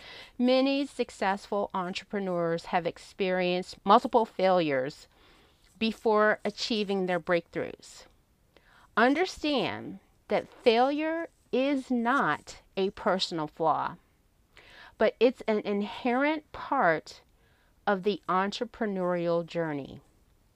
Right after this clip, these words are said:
So that means that we all go through it. Whenever any of us decide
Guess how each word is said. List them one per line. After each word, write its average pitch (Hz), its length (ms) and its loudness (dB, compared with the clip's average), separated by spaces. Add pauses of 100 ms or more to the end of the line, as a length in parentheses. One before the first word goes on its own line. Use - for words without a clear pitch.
(520)
So 220 180 4
that 226 180 8
means 220 340 -2
that 185 200 -2
we 233 200 -4 (120)
all 208 200 4
go 165 220 -4
through - 220 -10
it. - 180 -12 (220)
Whenever 233 580 2 (380)
any 226 300 2
of 214 120 2
us 208 240 0
decide 196 680 2